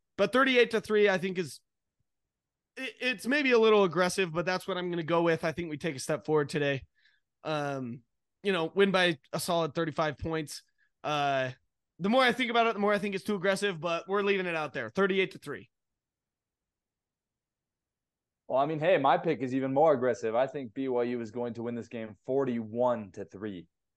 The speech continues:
Speaker 1: Ooh.
Speaker 2: It's time for the B Y U offense to show some fireworks. The defense is going to play well.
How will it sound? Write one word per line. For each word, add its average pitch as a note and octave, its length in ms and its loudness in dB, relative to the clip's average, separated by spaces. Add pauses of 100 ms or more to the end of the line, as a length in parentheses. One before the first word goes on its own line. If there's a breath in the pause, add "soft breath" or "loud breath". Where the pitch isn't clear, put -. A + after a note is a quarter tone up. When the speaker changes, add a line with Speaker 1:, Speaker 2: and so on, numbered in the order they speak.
(140)
Speaker 1:
Ooh. G3+ 460 6
Speaker 2:
It's A#2+ 160 -2
time D#3 280 -2
for D3 100 -4
the B2+ 100 -2
B C3 200 -4
Y C#3+ 180 2
U C#3 180 0
offense B2 340 0
to A#2+ 80 -12
show B2+ 220 -6
some B2 180 -12
fireworks. A2 580 0
The G#2+ 120 -10
defense A#2+ 480 -6
is G#2+ 100 -12
going A#2 300 -8
to A2 100 -12
play A#2+ 300 0
well. G#2 480 -2